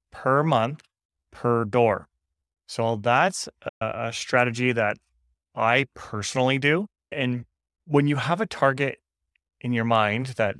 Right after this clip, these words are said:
you're satisfied with, when you analyze a property,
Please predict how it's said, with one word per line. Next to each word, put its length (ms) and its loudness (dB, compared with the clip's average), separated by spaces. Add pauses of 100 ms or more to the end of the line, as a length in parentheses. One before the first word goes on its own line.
you're 180 -8
satisfied 580 2
with, 200 -6
when 120 -8
you 80 -6
analyze 360 0
a 40 -8
property, 680 -2